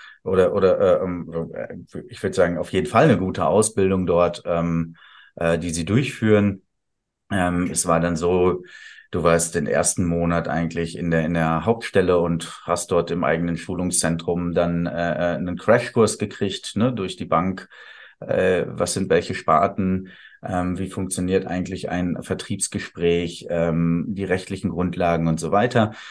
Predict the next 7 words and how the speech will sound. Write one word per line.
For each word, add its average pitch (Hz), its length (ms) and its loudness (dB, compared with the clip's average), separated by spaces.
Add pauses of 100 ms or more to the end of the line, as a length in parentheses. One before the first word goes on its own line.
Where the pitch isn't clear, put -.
(100)
Es - 120 -8
war 98 100 6
sehr 92 200 6
intensiv, 98 720 0
hat 95 120 -8
Spaß 98 380 2
gemacht. 95 420 0